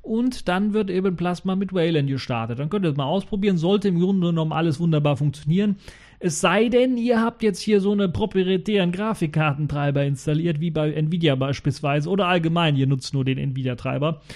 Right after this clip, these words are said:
auch den offenen. Habt ihr vielleicht ein Problem, das könnte nicht so ganz funktionieren. Aber das Tolle ist, es könnte verbessert werden mit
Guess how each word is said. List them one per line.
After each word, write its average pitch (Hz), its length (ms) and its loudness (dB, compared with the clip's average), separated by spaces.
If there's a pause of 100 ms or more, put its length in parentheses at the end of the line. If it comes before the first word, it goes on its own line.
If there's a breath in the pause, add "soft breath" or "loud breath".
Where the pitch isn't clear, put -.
(220 loud breath)
auch 156 180 -2
den 147 120 -4
offenen. 131 460 -2 (340 loud breath)
Habt 220 320 -4
ihr 214 240 0
vielleicht 214 560 -6
ein 196 340 -6
Problem, 170 480 -2
das 165 160 -6
könnte 170 300 -4
nicht 156 160 -6
so 151 140 -4
ganz 143 340 -6
funktionieren. - 680 -16 (960 soft breath)
Aber 190 540 -2 (1120 soft breath)
das 165 160 -4 (100)
Tolle 226 280 2
ist, 190 280 -4
es - 140 -14
könnte 226 280 4
verbessert 240 500 2
werden 139 320 4
mit - 440 -2